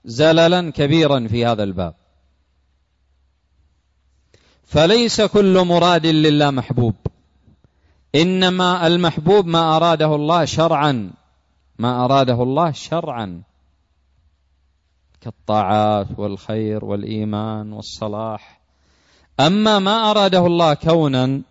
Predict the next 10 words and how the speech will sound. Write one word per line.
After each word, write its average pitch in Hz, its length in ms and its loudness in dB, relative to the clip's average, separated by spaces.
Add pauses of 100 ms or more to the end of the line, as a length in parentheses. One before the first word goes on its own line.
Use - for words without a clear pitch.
(600)
مما 170 420 2
يقع 190 340 0
في 151 240 2
كونه 165 520 2
جل 139 300 2
وعلا 135 420 2
وفي 120 360 0
ملكه 143 500 0 (560)
كله 202 380 0
بإرادته، 151 800 0